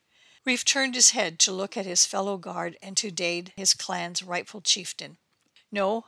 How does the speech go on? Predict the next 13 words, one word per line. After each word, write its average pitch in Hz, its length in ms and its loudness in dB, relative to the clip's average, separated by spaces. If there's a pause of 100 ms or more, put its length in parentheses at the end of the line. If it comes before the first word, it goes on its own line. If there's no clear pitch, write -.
(120)
I 208 80 -2
stayed 233 380 4
to 247 100 2
the 220 160 -4
open 208 340 -6
grasses 185 500 0
on 175 180 -8
the 165 80 -8
sunrise 170 560 -4
side 175 300 -2
of 165 140 -12
the - 80 -16
trees 165 460 -2